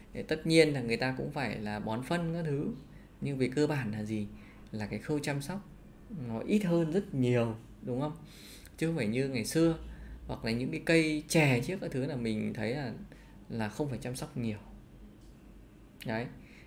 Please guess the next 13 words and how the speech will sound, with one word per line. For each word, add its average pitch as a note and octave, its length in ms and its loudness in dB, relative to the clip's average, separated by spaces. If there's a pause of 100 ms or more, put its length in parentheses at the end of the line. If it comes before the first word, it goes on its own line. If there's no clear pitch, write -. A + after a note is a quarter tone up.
(120)
Thì B2 240 4
nó A#2+ 220 0
tạo D3 180 -2
ra E3 120 2
thu E3 100 -2
nhập C3+ 120 -2
thụ - 80 -4
động - 140 -6 (120)
từ D#3 120 6
đó D#3+ 220 4
đấy. F4 100 -2 (440)
Từ C#3+ 140 4
đấy C#3 160 4